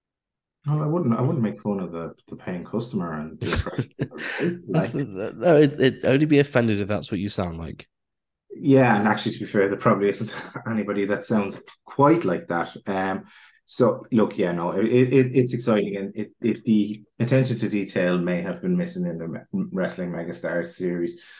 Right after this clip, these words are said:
Speaker 1: I mean, we spend a lot of time making fun of it, not, not making fun of it, uh, going through it. We, we, we'll talk a bit more about it later, in fact. Um, so the
Speaker 2: Uh,
Speaker 1: attention
Speaker 2: our friend Nick.
Speaker 1: Yeah,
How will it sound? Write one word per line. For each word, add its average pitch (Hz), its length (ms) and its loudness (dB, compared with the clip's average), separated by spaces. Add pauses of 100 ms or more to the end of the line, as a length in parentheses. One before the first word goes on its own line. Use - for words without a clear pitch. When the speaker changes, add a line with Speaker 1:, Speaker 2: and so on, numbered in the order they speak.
(220)
Speaker 1:
I 85 40 -8
mean, 80 80 -10
we 76 60 -12
spend 85 240 -8
a 80 60 -6
lot 82 160 -6
of 78 60 -14
time 90 300 -6 (360)
making 90 340 -6
fun 101 200 -6
of 95 100 -6
it, 92 160 -6
not, 92 180 -4
not 98 200 -4
making 101 240 -6
fun 101 220 -4
of 98 100 -2
it, 95 100 -2 (160)
uh, 90 440 -6
going 95 260 -8
through 107 240 0
it. - 100 -4
We, 110 140 0
we, 123 200 2
we'll 139 200 4
talk - 260 4
a 175 40 -6
bit 175 160 2
more 165 200 4
about 107 220 4
it 82 80 -2
later, 107 360 0
in - 60 -12
fact. 85 300 -6 (580)
Um, 104 300 2 (640)
so 107 500 0
the 110 140 2
Speaker 2:
Uh, - 20 2
Speaker 1:
attention 113 320 2
Speaker 2:
our 104 80 0
friend 107 380 0
Nick. - 340 -4 (640)
Speaker 1:
Yeah, 107 140 -6